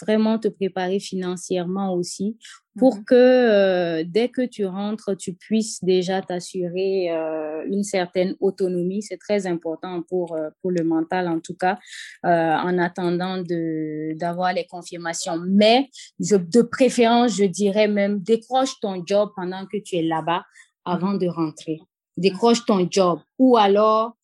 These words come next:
Speaker 1: rentre avec un projet béton et, euh, et, euh, cherche ton financement ou tu le cherches à l'avance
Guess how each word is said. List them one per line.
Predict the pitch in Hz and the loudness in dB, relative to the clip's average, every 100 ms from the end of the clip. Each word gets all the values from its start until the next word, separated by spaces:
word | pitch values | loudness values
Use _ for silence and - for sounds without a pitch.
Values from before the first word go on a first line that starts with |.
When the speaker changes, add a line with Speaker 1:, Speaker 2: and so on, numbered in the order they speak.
| _ _ | _ _
Speaker 1:
rentre | 175 220 240 247 | -10 -6 -6 -6
avec | 196 175 196 196 | -8 -6 -6 -8
un | - 202 196 | -6 -6 -8
projet | - 190 180 175 185 190 202 - | -4 2 4 4 4 2 0 -6
béton | 165 180 175 196 196 254 - _ _ _ - | 0 0 2 0 0 -2 -8 _ _ _ -2
et, | 196 196 233 - _ - | 2 2 0 -6 _ -6
euh, | 175 165 160 160 - - - | -4 -4 -6 -8 -10 -12 -4
et, | 180 175 180 170 | -2 0 0 0
euh, | 180 175 - - - | -2 -4 -6 -8 -8
cherche | - 214 208 202 | -4 0 0 -2
ton | - 185 | -6 -6
financement | 175 180 170 165 190 190 196 | -4 -2 -2 -2 -6 -6 -2
ou | 185 165 | -2 -4
tu | - 165 | -8 -6
le | 165 | -6
cherches | - 180 175 - | -4 -6 -6 -6
à | 165 | -6
l'avance | 160 160 170 180 190 | -6 -4 -4 -4 -6